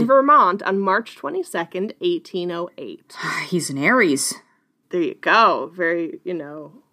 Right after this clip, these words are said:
Speaker 1: on it, very out there, making things happen.
Speaker 2: Yes.
Speaker 1: Maynard, unlike many people who go by the nickname Doc, actually
Speaker 2: <laughs>
Speaker 1: was a doctor.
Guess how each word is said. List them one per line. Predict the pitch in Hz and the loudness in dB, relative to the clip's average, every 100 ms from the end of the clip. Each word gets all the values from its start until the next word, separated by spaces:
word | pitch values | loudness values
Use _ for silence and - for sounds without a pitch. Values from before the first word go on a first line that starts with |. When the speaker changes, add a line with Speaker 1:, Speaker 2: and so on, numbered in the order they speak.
| _ | _
Speaker 1:
on | 180 202 240 208 | 2 6 6 4
it, | 143 - 185 | -2 -4 -6
very | 180 165 170 | -2 0 2
out | 190 208 - | 4 4 2
there, | 175 165 | -4 -4
making | 165 202 196 180 | -6 -8 -10 -14
things | - 156 - | -14 -16 -12
happen. | 202 214 240 185 131 | -2 0 0 -6 -6
Speaker 2:
Yes. | 147 143 196 220 156 - - - - | -4 2 4 2 0 -6 -10 -10 -4
Speaker 1:
Maynard, | 220 240 330 311 160 151 226 - _ _ - | 0 0 0 0 -2 -6 -10 -16 _ _ 0
unlike | 220 311 330 320 - | 4 4 4 2 0
many | 220 208 220 226 | 0 2 2 2
people | 226 202 180 170 160 175 | 0 -4 -2 0 0 -4
who | 202 180 | -2 -2
go | 175 165 | 0 0
by | 165 | 0
the | 175 156 | -2 -4
nickname | 156 - 175 185 | -8 -8 -8 -8
Doc, | 160 82 - - | -8 -12 -14 -8
actually | - - - 196 208 247 | -6 -6 -8 -6 -2 -2
Speaker 2:
<laughs> | |
Speaker 1:
was | 220 1047 - - 185 - _ - | -2 -2 -2 -4 -18 -20 _ -2
a | 226 | 2
doctor. | 339 440 - - - | 6 4 2 -4 -4